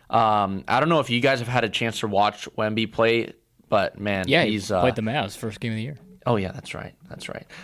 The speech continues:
Speaker 1: But, no, I mean, Wemby was, was really fun to watch down in San Antonio. I went with,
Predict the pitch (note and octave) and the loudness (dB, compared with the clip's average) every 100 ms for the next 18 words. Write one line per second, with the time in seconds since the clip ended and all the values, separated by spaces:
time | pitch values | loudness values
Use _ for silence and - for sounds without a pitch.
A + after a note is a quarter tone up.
0 | - - A#2+ C3 A2+ D#2+ - - A#2+ A#2 | -4 2 4 4 2 0 -6 0 2 2
1 | G#2+ B2+ A#2+ A#2 C3 D3+ C#3 A2+ A2 F#2+ | 2 0 2 2 2 4 4 6 4 2
2 | C2 G#2+ G2 - G#2+ A2+ C3+ C#3 B2 - | 0 -2 -2 -8 -4 2 4 6 2 2
3 | B2 A2+ G#2 G#2+ G#2+ - - A#2 A#2 A2+ | 2 2 4 4 4 0 -4 0 2 2
4 | G2 A#2 A2 G#2+ G2 A2+ G#2 G#2+ G2 G#2 | -2 0 0 0 0 0 2 4 4 4
5 | A2 G#2 - | 0 -2 -4